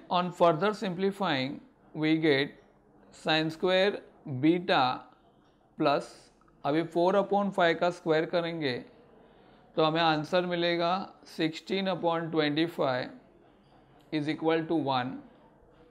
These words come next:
Therefore, sin square beta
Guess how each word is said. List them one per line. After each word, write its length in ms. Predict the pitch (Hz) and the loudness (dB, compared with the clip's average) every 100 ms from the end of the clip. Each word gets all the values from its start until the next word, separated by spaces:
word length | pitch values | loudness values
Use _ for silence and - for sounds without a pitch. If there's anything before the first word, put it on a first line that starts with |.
| _ - - - | _ -20 -20 -18
Therefore, 720 | 254 143 147 156 170 139 127 - - - - - - - - - - - - - - - - - - - - | -2 2 4 2 2 2 0 -6 -18 -20 -20 -20 -20 -20 -20 -20 -20 -20 -20 -20 -20 -20 -20 -20 -20 -20 -20
sin 380 | - 170 156 160 | -4 0 2 0
square 340 | 160 185 185 | -2 2 2
beta 600 | 165 170 156 147 127 131 | 4 2 2 2 2 0